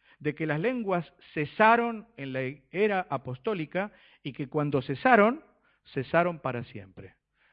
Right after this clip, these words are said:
No lo dice el pobre Eduardo Cartea, lo dice John MacArthur, ¿sí? Con fundamento.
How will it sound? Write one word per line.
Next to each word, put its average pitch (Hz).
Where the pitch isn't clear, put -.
No 175
lo 160
dice 156
el 123
pobre 139
Eduardo 117
Cartea, 101
lo 113
dice 160
John 143
MacArthur, -
¿sí? 156
Con 117
fundamento. 123